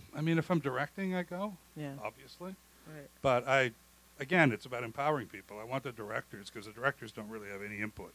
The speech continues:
Speaker 1: in anything in television. I want them to be able to pick their cast.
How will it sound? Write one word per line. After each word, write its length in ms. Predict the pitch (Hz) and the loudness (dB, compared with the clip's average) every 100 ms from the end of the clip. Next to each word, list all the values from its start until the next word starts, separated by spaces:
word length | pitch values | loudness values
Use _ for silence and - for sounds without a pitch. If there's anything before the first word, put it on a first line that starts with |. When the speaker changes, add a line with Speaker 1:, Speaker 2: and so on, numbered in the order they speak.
| 110 | -8
Speaker 1:
in 100 | 98 | -2
anything 500 | 101 104 - 90 87 | -2 -2 -6 -10 -12
in 100 | 92 | -12
television. 600 | - - - - - 107 - - - - - - - - - - - - | -12 -12 -12 -14 -14 -6 -4 -2 -4 -8 -12 -16 -20 -20 -20 -20 -20 -8
I 140 | 233 117 | 2 2
want 400 | 110 107 110 - | 2 0 -2 -4
them 280 | 110 110 101 | -6 -6 -8
to 100 | 110 | -8
be 160 | 107 | -2
able 200 | 110 117 | 0 0
to 80 | 101 | -2
pick 260 | 98 135 - | -4 -8 -6
their 140 | 123 | -10
cast. 480 | - 113 175 - - | -8 -8 -8 -10 -14